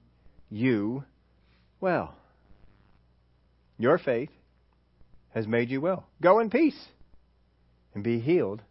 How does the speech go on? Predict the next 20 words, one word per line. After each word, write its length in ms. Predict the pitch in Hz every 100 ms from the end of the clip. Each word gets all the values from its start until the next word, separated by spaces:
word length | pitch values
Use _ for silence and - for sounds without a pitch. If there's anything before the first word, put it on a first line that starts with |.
| _ _ _ _ _ _ _ _ -
of 120 | 101
your 80 | 123
affliction. 420 | 127 170 - - _ _ _ _ _ _ _ _ _ _ _ _ _ _ _ _ _ _ -
Not 100 | 139
great 200 | 127 113
words. 320 | 101 87 78 - _ _ _ _ - - - _ _ _ _ _ -
"Your 200 | 120 151
faith 300 | 110 101 - _ _ _ _ _
has 160 | 92 90
made 240 | 95 92
you 100 | 98
well." 220 | 90 76 - - - _ _ _ _ _ _ _ _ _ _ - - _ _ _ _ _ _ _ _
The 100 | 101
woman's 260 | 110 139 127
fear 200 | 139 127
is 60 | 107
based 320 | 123 127 -
on 80 | 104
the 60 |
view 340 | 98 117 104